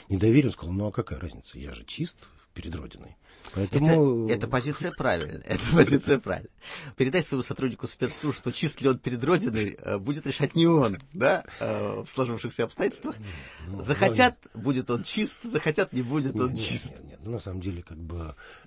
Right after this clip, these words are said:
Speaker 1: это каждый решает для себя сам, понимаешь? Это, в общем,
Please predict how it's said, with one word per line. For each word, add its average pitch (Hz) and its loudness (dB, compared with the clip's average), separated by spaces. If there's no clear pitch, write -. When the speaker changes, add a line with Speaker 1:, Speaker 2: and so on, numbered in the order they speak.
Speaker 1:
это 95 -8
каждый 85 -4
решает 78 -6
для 78 -8
себя - -10
сам, 65 -8
понимаешь? - -8
Это, - -14
в 60 -10
общем, 73 -8